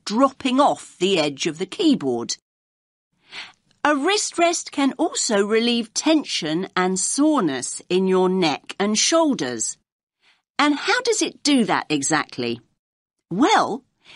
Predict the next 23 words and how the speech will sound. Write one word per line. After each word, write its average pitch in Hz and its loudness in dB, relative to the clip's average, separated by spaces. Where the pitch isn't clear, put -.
it 262 2
removes 285 2
the 233 0
weight 262 -2
of 220 -6
your 220 0
arm 196 0
from 226 -2
your 190 0
shoulders 202 0
and 190 0
neck 160 -2
altogether. 277 0
So 330 4
there 330 2
are 311 2
a - 2
lot 381 -4
of 277 -4
benefits, 302 0
aren't 277 2
there? 117 -6
However, 311 2